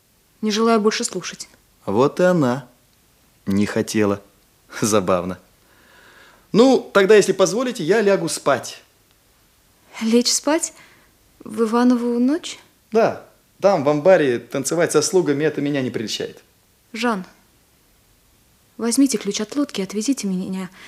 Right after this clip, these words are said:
Speaker 1: на середину озера. Я хочу полюбоваться восходом.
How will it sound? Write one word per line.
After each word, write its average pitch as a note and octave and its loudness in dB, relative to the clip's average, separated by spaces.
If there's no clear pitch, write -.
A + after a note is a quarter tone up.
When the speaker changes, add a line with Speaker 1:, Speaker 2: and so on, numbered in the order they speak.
Speaker 1:
на G#3 -4
середину G#3 0
озера. F3+ -8
Я A3 -2
хочу A3+ -6
полюбоваться A3 -2
восходом. F3 -8